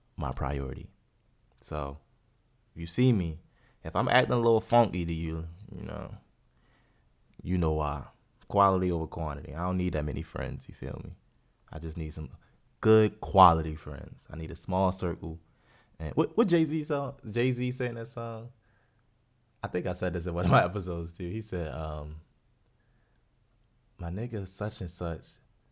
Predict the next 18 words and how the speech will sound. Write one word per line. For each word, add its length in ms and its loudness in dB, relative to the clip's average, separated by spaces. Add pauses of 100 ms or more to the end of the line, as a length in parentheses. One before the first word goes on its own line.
(480)
said, 420 -4
'Hove, 400 -2
is 140 -6
not 240 -2
many 300 0
of 200 -6
us.'" 320 -16 (560)
I 60 0
told 240 2
him, 120 4
"Less 340 4
is 180 0
more, 340 4
nigga. 240 0
It's 220 2
plenty 500 8
of 160 -8
us." 360 -14